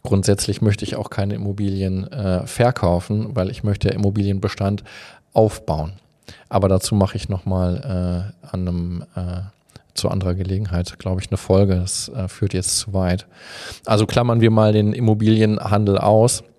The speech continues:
Wie kommst du an, ähm, an dein Eigenkapital wieder dran? Das sind verschiedene Finanzierungsstrategien, die du verfolgen musst. Das, äh, würde jetzt auch nochmal den Rahmen sprengen, aber um nochmal ein paar Sachen,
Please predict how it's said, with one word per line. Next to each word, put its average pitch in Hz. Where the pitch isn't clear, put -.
Wie 113
kommst 107
du 107
an, 101
ähm, 110
an 98
dein 92
Eigenkapital 101
wieder 95
dran? 98
Das 101
sind 104
verschiedene 110
Finanzierungsstrategien, 104
die 101
du 104
verfolgen 98
musst. 110
Das, -
äh, 101
würde 104
jetzt 107
auch 123
nochmal 104
den 98
Rahmen 98
sprengen, 98
aber 101
um 107
nochmal 101
ein 98
paar 101
Sachen, 104